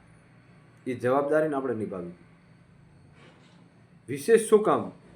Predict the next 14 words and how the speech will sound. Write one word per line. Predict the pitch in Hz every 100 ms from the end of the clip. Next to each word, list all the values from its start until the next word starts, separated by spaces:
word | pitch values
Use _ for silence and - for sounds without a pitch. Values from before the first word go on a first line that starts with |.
| - - - - - - - -
તો |
કે | 175 208
તમારા | - 151 170 196
ઉપર | 196 190 196
વિશ્વાસ | 131 143 - 185 196 208 -
મૂકીને | 151 147 156 - 226 214
તમને | 202 190
જવાબદારી | 165 147 147 147 135 127
આપી, | 113 110 - - - - - - - - - - -
તો | 147
એ | 151 170 185 185
જવાબદારીને | 120 131 147 160 156 160 165 180
વિશેષ | 120 117 123 214 208
નિભાવીને | 156 139 139 147 151 147